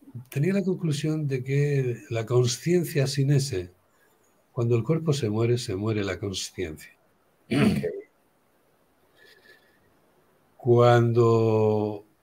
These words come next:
Speaker 1: el ser humano está en una experiencia cercana a la muerte, lógicamente, eh, digamos que está al borde de la muerte, pero no, no, no termina de dar ese paso, no, no atraviesa esa línea, ¿no?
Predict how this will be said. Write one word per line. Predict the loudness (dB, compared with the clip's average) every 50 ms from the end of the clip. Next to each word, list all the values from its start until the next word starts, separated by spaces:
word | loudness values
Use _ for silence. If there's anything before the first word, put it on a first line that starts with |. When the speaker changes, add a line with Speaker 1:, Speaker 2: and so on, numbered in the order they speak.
| -8 -6
Speaker 1:
el | -6 -4
ser | -2 0 0 2
humano | 2 2 2 0 2 2 2 2 0
está | -2 -4 -6 -4 0 0 0 0 -2 -4 -10 _ _ _ _ _ _ _ _ _ _ -10
en | -6 -4 -2 -2 -2 -2 0 2
una | 4 4 4
experiencia | 4 2 0 0 0 0 -2 -2
cercana | -2 -2 -4 -2 0 0 2 2
a |
la | 2 0
muerte, | 2 2 2 0 0 -2 -4 -6 -6 -6 -10 -16 _ _ _ _ _ _ _ _ _ -4
lógicamente, | -4 -4 -2 -2 -4 -4 -2 0 2 0 0 0 -2 -2 -2 -2 -2 -6 -12 -16 _ _ _ _ _ _ _ _ _ _ _ _ -8
eh, | -6 -4 -2 -2 -2 -2 -4 -4
digamos | -4 -2 0 0 0 0 0
que | -2
está | -4 -4 -2 -2 0 2
al | 2 2 4
borde | 4 4 4 4 2 0 -2
de | 0
la | -2 -2
muerte, | 0 0 2 2 2 0 0 -2 -6 -6
pero | -6 -8 -6 -2
no, | 0 0 0 0 -2 -6 -6
no, | -4 -4 -4
no | -4 -6 -8 -10 -10 -10 -10 -6 -2 0 2
termina | 2 2 2 2 4 4 4 4
de | 4 2 2
dar | 2 2 0
ese | 0 -2 -4 -6 -4
paso, | -2 -2 -4 -4 -6 -8
no, | -10 -10 -10 -12 -14 -12 -4 0
no | 2 2
atraviesa | 4 4 4 6 8 8 8 6 6 2 -2
esa | -4 -2 -2 -2
línea, | -2 -2 -2 0 -2 -2 0
¿no? | 0 -2 -4